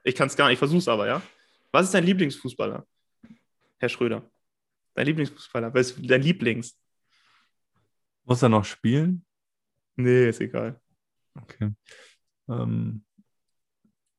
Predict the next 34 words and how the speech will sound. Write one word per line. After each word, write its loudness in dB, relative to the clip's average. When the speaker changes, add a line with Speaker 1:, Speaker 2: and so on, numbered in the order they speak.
Speaker 2:
ja, -4
hör -2
mal, 4
in 6
Hannover, 4
da 4
hab 6
ich 0
gerne 4
Fußball 0
geguckt -6
und 0
mein 2
Lieblingsfußballer, 0
das -4
war 4
der 4
Bastian 0
vom 2
F 2
C 0
Bayern. 2
<laughs> -16
Bastian 2
Schweinsteiger. -2
Aber 4
ich 2
kann -4
das 2
Speaker 1:
Das 2
hab 8
Speaker 2:
überhaupt 2
Speaker 1:
ich, -8
Speaker 2:
nicht. -10